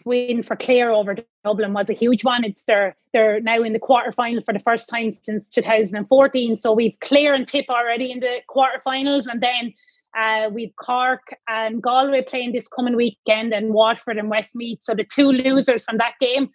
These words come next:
will be, will make up the, the final two places in the quarterfinal. But credit to Clare, you know, they've really, really had an impressive year. You know, they, they beat Kilkenny back in the league in Ma-, in February and March. So maybe that was the, the start to something good for,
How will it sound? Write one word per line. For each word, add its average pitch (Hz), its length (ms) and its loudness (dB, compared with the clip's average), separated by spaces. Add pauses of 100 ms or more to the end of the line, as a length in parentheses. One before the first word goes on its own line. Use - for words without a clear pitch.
(220)
will 240 200 6
be, 226 420 -2
will 240 120 6
make 226 240 2
up 233 220 -2
the, 214 240 2
the - 80 -4
final 226 360 0
two 226 200 -2
places 214 420 -4
in 220 80 -8
the 214 80 -6
quarterfinal. 208 680 -2
But 240 140 -6 (340)
credit 339 320 2
to 269 160 2 (100)
Clare, 311 360 4
you 294 160 -4
know, 285 160 0
they've 254 220 -2
really, 277 420 -2 (300)
really 285 240 4
had 262 200 -2
an 254 120 -4
impressive 254 480 -6
year. 262 160 0
You 254 160 -2
know, 247 200 -4
they, 233 280 -2 (220)
they 302 80 4
beat 320 300 4
Kilkenny 302 420 -2
back 254 220 -4
in 269 100 -6
the 247 80 -4
league 277 260 -2
in 247 140 -2
Ma-, 233 200 -4
in 254 180 -6
February 247 500 -4
and 233 80 -4
March. 262 260 -2
So 320 160 -2
maybe 330 320 0
that 320 320 -2
was 285 260 -4
the, 277 180 0 (220)
the 277 80 -4
start 294 420 0
to 269 100 -2
something 269 340 -2
good 277 200 2 (120)
for, 233 240 0